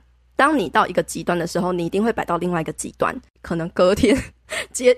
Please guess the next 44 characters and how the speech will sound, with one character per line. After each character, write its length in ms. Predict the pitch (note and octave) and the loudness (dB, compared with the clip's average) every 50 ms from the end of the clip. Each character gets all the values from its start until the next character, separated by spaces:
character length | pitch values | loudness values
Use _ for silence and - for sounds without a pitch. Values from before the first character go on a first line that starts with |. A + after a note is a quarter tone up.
| - | 2
一， 280 | - E4+ A3+ A#3 - E4+ | 0 -2 -2 0 0 2
一 20 | |
马 160 | E4 C#4 G3 | 4 4 4
上 180 | - D4+ C#4+ D#4+ | 6 6 4 4
结 220 | - D4+ D4+ D4+ | 4 4 4 4
束 140 | B3+ D4 C4+ | 4 4 4
那 80 | C4 A#3+ | 4 4
个 80 | G#3+ | 2
project， 380 | G#3+ - A3+ F3 G#3 G#3 F#3 E3+ | 2 4 2 2 2 0 -2 -2
你 40 | F3 | 0
就 100 | G#3+ B3 | -2 0
开 220 | - B3 A#3+ F#3+ | 0 0 0 0
始 160 | A3+ - E3+ | -2 -4 -10
就 180 | - - - - | -10 -10 -10 -4
大 200 | - - F#3 - | -2 0 0 0
吃 180 | - - - F3 | 0 -2 -4 -4
大 220 | - F3 - D3+ | -2 -2 -2 -2
喝， 160 | A3 G#2+ - - - _ _ _ | -2 -4 -6 -6 -10 _ _ _
然 100 | F#3+ G#3+ | 0 2
后 100 | G#3 A3 | 4 4
开 200 | A#3 - F#3+ A3 | 4 2 2 2
始 100 | A3 G3 | 0 0
把 100 | - D#3+ | -2 -4
自 140 | E3+ - G3 | -2 0 0
己 60 | F3+ | 0
搞 120 | - - | 0 0
得 80 | - G3+ | -2 -2
很 120 | G3+ G3+ - | -4 -4 -6
差， 380 | - - - - - - - B3 - _ _ | -8 -8 -8 -6 -6 -6 -8 -10 -16 _ _
因 100 | - B3 | 2 4
为 160 | B3+ B3 - - _ _ _ | 4 2 0 -4 _ _ _
你 100 | - F#3 | -2 0
会 160 | G#3+ - B3+ | 2 4 2
觉 160 | A#3+ - F3 E3 | 4 4 2 0
得 160 | E3+ E3 D#3 | 0 0 0
那 140 | F#3 G3 G3+ | 0 0 0
是 180 | - - G3+ | -2 -4 -6
一 80 | F#3 F3+ | -6 -4
种， 220 | - - D#3 - - | -4 -4 -4 -2 -2
哦， 200 | - F3+ E3+ E3 - - | 0 0 0 -2 -2 -2
你 100 | E3+ F3 | -2 0
应 220 | - G#3 G#3+ A3 A3 | 2 4 2 4 4
得 200 | - - - D2 - | 2 2 2 0 -4
的， 140 | - - | -8 -10